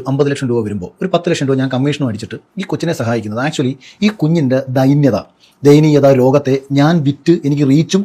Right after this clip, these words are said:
കാശും ഉണ്ടാക്കുന്ന പണിയാണ്, നന്മയല്ല. പക്ഷേ ultimately ഈ കൊച്ചിന് ലാഭം കിട്ടിയിട്ടുണ്ട് ഇല്ലേ?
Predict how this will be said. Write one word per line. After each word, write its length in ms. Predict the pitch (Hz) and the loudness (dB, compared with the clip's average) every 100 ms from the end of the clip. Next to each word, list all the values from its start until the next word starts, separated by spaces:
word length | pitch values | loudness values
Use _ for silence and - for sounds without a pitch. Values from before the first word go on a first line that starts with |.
| 208 | 4
കാശും 220 | 240 233 | 6 6
ഉണ്ടാക്കുന്ന 280 | 156 127 123 113 | 4 2 0 -2
പണിയാണ്, 240 | 107 - _ _ - - 135 | -4 -12 _ _ -16 -2 0
നന്മയല്ല. 340 | 135 117 82 - _ _ _ _ _ _ | 2 0 -4 -12 _ _ _ _ _ _
പക്ഷേ 140 | 170 190 | 2 2
ultimately 360 | 185 202 185 196 | 4 2 2 0
ഈ 20 | 185 | 2
കൊച്ചിന് 220 | 180 185 | 2 2
ലാഭം 160 | 180 185 | 4 2
കിട്ടിയിട്ടുണ്ട് 300 | 170 180 165 185 | 0 -2 -2 0
ഇല്ലേ? 140 | 139 | -2